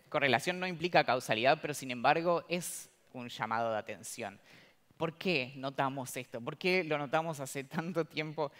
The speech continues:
¿Y por qué estamos tan de acuerdo en que la curiosidad es indispensable y sin embargo tenemos estos problemas?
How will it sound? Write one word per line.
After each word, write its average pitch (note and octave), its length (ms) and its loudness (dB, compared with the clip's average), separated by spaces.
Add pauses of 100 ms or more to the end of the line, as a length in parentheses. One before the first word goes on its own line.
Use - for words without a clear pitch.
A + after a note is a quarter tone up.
¿Y D3 80 -8
por D3 180 -2
qué E3+ 320 0 (220)
estamos D3+ 400 -4
tan F#3+ 200 -2
de F#3 80 4
acuerdo C#3 380 2
en B2+ 80 -2
que A#2 80 -4
la A2+ 120 2
curiosidad A#2 360 0
es C#3+ 140 -2
indispensable C#3 720 -2
y D3 40 -2
sin C3 140 -10
embargo C3+ 340 2
tenemos C3 580 -6
estos C3+ 320 -10
problemas? G2+ 680 -10